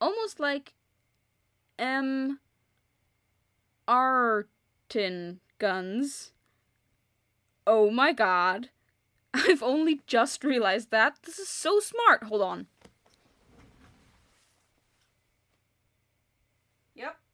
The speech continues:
It's got it engraved here. M R. You clever kangaroo. Or it could just mean mister, which would be significantly less fun.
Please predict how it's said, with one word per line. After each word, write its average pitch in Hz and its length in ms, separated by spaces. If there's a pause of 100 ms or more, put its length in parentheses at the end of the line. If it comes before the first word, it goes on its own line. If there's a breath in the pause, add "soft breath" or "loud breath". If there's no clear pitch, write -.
(420)
It's - 80
got 240 200
it 240 80
engraved 269 400
here. 262 280 (580)
M 285 140
R. 240 320 (640)
You 226 100
clever 247 500
kangaroo. 240 640 (3750 soft breath)
Or 359 300 (420)
it 269 160 (160)
could 359 180
just - 220
mean 262 220
mister, 320 560
which - 500 (720)
would 381 180
be 330 120
significantly 240 720
less 202 220
fun. 214 440